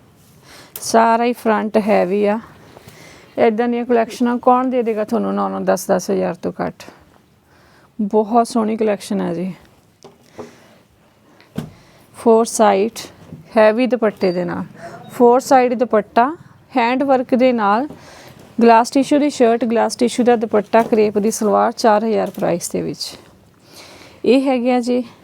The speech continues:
ਦੇਖੋ ਏਦਾਂ brocade ਸਿਲਕ ਦਾ ਸੂਟ, ਇਹ 'ਚ ਚੁੱਭਣੇ ਵਾਲਾ ਕੁਛ ਨਹੀਂ ਹੈਗਾ, ਕੋਈ ਵੀ ਕਟਿੰਗ ਵਾਲਾ ਵਿੱਚ ਨੀਚੇ ਵਰਕ ਨਹੀਂ ਹੈਗਾ ਇਸ ਦਾ ਜਿਹੜਾ ਸਟੱਫ ਦਾ ਹੁੰਦਾ ਏ। ਤੇ ਇਹ ਹੈਗਾ ਸਾਰਾ ਹੀ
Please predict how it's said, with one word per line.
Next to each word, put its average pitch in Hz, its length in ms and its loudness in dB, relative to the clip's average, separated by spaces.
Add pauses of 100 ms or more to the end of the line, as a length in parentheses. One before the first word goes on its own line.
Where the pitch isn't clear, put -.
(300)
ਦੇਖੋ 220 260 2
ਏਦਾਂ 208 280 0
brocade 202 600 0
ਸਿਲਕ 196 300 0
ਦਾ 180 180 0
ਸੂਟ, 175 300 -2 (340)
ਇਹ 208 100 4
'ਚ 240 100 -4
ਚੁੱਭਣੇ 233 340 2
ਵਾਲਾ 247 160 0
ਕੁਛ 247 260 -2
ਨਹੀਂ 254 200 2
ਹੈਗਾ, 240 260 -2 (240)
ਕੋਈ 254 400 4
ਵੀ 254 360 -2 (420)
ਕਟਿੰਗ 254 640 0
ਵਾਲਾ 220 320 2
ਵਿੱਚ 220 280 0
ਨੀਚੇ 226 520 4
ਵਰਕ 208 320 0
ਨਹੀਂ 214 140 2
ਹੈਗਾ 180 260 -2
ਇਸ 180 180 -2
ਦਾ 180 200 2
ਜਿਹੜਾ 185 280 0
ਸਟੱਫ 214 340 0
ਦਾ 185 160 2
ਹੁੰਦਾ 185 300 -4
ਏ। 277 100 -6 (680)
ਤੇ 226 60 6
ਇਹ 247 260 4
ਹੈਗਾ 240 320 -2
ਸਾਰਾ 214 360 0
ਹੀ 220 140 -4